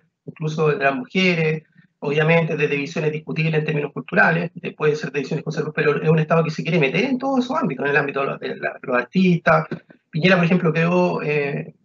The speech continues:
Piñera, eh, ha creado más ministerios incluso que, que todos los años de la Concertación, digamos, eh,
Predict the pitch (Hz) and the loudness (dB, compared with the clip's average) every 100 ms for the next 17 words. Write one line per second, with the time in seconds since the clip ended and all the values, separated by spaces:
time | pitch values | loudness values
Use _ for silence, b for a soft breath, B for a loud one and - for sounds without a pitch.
0 | - 147 160 165 165 151 - 151 151 156 | -16 -2 2 2 2 -4 -2 -4 0 2
1 | 165 156 165 165 156 - 170 160 156 165 | 4 4 2 2 0 -2 0 0 -2 -4
2 | 165 160 147 139 143 - 139 131 170 170 | -6 -4 -2 -2 -2 -4 -2 2 2 4
3 | 170 165 143 135 - - - 254 196 - | 4 4 2 0 -6 -14 -4 -2 -2 -4
4 | - _ _ - 143 - | -18 _ _ -12 -10 -10